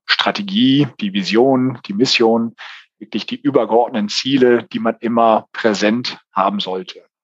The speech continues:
Da komme ich gleich noch zu, warum das sinnvoll ist, aber das ist so ein,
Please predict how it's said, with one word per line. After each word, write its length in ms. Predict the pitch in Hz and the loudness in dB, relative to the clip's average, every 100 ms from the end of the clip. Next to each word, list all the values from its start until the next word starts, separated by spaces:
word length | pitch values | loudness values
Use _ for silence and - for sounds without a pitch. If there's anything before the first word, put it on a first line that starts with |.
| _ _ | _ _
Da 100 | 104 | -6
komme 180 | 117 104 | -6 -2
ich 40 | |
gleich 180 | 113 127 | 0 2
noch 140 | 131 | 0
zu, 220 | - 147 | 2 2
warum 220 | 107 101 113 | 2 0 0
das 380 | 104 - - - | -2 -2 -6 -8
sinnvoll 520 | 107 101 175 - 127 | -2 2 2 2 2
ist, 300 | 147 147 - - - _ | 2 0 -2 -12 -18 _
aber 140 | - 107 | -6 -2
das 180 | 110 | -2
ist 120 | 123 - | -2 -2
so 200 | 104 113 | -2 -2
ein, 320 | 104 101 | -2 -4